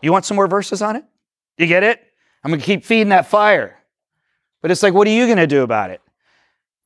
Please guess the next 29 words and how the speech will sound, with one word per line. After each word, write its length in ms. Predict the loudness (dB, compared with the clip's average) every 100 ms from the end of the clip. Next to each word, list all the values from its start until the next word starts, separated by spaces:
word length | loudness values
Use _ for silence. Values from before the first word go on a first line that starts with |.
| _ _ _ _ _ _ _ _ _ _ _ _ _ _ _ -16
'Cause, 140 | -16 -12
'cause 160 | -14 -14 _ -20 -20 _ -20 _ -4
even 200 | 0 2
if 180 | 0 0
I'm 120 | 0
brokenhearted, 760 | 2 2 2 2 2 0 -8 _ _ _ _ _ _ _
not 240 | 0 0
my 160 | 2 0
time. 400 | -2 -2 -2 -8 _ _ _ _ _ _ _ _ _ _
Not 220 | 0 2
my 140 | 2 0
time. 300 | -2 -8 -10 _ _ _ _ _ _ _ _ -2
Got 240 | 2 4
it? 220 | 2 0 -20 _ _ _ _ _ _ _
Okay, 200 | -4 -4 -12 _
so, 240 | 0 0
but 220 | 2 -2
I 140 | -2 -2
can't 280 | -2 -6 -4
lead 240 | -2 0
out 100 | 0
of 100 | 0
emotion. 420 | -2 -2 -2 -6
I 60 | -8
can't 240 | -6 -6
get 120 | -4 -4
cranky 400 | 0 0 0 -2
at 80 |
you. 140 | -2